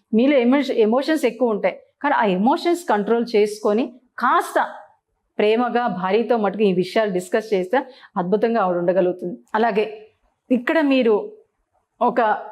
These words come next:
భర్తగా అతను ఎలా ఉండాలి ఏంటి అనేది నేను చెప్పాను. ఒక భార్యగా మీరు ఎలా ఉండాలంటే కొన్ని కొన్ని విషయాలు మీరు డిస్కస్ చేయలేకపోవచ్చు, మాట్లాడలేకపోవచ్చు. జనరల్గా లేడీస్లో ఎలా ఉంటుందంటే, "అరే, భర్తతో ఈ విషయం మాట్లాడితే ఏమనుకుంటాడు,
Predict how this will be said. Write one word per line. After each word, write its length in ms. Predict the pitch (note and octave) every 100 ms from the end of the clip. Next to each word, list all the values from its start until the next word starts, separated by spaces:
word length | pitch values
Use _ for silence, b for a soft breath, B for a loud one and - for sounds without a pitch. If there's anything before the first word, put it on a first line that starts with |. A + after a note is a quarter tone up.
| - - A#3
భర్తగా 500 | G#3+ - B3 B3 C4
అతను 240 | A#3+ G#3
ఎలా 200 | G3 G#3
ఉండాలి 420 | G#3 G3 G3 G3
ఏంటి 220 | F#3+ F#3
అనేది 200 | F#3 F#3+
నేను 120 | G#3+ G3+
చెప్పాను. 340 | F3+ F#3 F#3+
ఒక 100 | F#3
భార్యగా 540 | F3 F3+ F#3 A#3+ B3
మీరు 180 | A#3+ G#3+
ఎలా 220 | G3 G3
ఉండాలంటే 640 | G3 G3 F#3+ F#3 F#3 C4+ B B -
కొన్ని 180 | A#3+ A#3+
కొన్ని 200 | A#3 G3+
విషయాలు 360 | F#3+ B3 A#3+
మీరు 180 | A#3 F#3+
డిస్కస్ 460 | E3+ - A3 G#3+ G3
చేయలేకపోవచ్చు, 840 | G3 G#3 G#3 F#3+ F#3+ F3+ A3 F#3 _ _ _ _ F#3
మాట్లాడలేకపోవచ్చు. 1000 | F#3 F#3 A3+ A3 G#3 G#3 - G3 F#3+ F#3
జనరల్గా 380 | G3 G#3+ A3+
లేడీస్లో 420 | G#3 G3 G3+ G3+ G3+
ఎలా 140 | F#3+
ఉంటుందంటే, 360 | F#3 F#3 F#3 - B G3+
"అరే, 120 | G#3+
భర్తతో 400 | F3+ F3+ G3+ A3
ఈ 120 | G#3
విషయం 340 | F#3+ F#3+ G#3
మాట్లాడితే 460 | G3 F#3+ G#3 G#3 G3+
ఏమనుకుంటాడు, 680 | F3+ F#3+ G3+ G3+ F#3+ F#3+